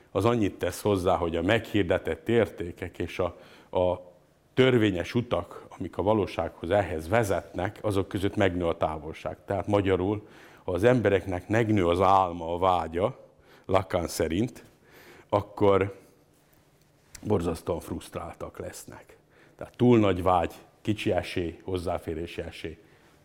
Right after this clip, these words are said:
borzasztóan gyötri az embereket. Másik a vertikális és horizontális mobilitások a társadalomban, óriási az áttelepülés, a külföldi munkavállalás. Most már mindenki E U-s polgár, de mindenki vehet lakóhelyváltoztatás, minden.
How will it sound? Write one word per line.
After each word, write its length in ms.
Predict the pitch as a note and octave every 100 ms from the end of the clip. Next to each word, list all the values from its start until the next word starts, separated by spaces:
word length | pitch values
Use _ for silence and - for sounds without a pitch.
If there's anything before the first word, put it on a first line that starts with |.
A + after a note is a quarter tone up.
| _ _ _ _ -
borzasztóan 560 | F2 E2 D#2+ - E2+ D#2
gyötri 320 | D#2 - D#2+
az 140 | D#2
embereket. 560 | D#2+ D#2 D2+ D#2 - - _ - -
Másik 400 | A#2+ A2 F#2 -
a 120 | D2+ - - -
vertikális 720 | G#2+ A2+ - F#2+ - E2 D#2 -
és 160 | -
horizontális 680 | - G#2 F2 F#2 D2+ D2+ -
mobilitások 840 | G2 G#2+ G2+ F#2+ F#2 F2 E2+ F2 F2+
a 120 | -
társadalomban, 720 | E2+ D#2 - D#2+ D#2+ D#2 F#2
óriási 540 | A2 G#2 F2+ D#2 - -
az 120 | F2
áttelepülés, 1040 | G2 F#2+ - F2+ E2+ - F2 D#2+ D#2 -
a 80 | D2+ -
külföldi 500 | G#2+ G2 G2 E2+ F2
munkavállalás. 880 | E2+ D#2 E2+ E2 D#2+ D#2+ D#2+ D2+ - - -
Most 140 | G2
már 100 | F#2+
mindenki 400 | G2+ G2 D#2+ -
E 100 | F2
U-s 180 | G2+ G2+
polgár, 600 | - F#2 F2+ F2 E2 E2+ - - -
de 100 | F2
mindenki 380 | F#2+ F2 E2 F2
vehet 300 | F2+ D#2 -
lakóhelyváltoztatás, 1080 | F#2+ - E2+ E2+ E2 - D#2+ - D#2+ D#2+
minden. 240 | G#2 G2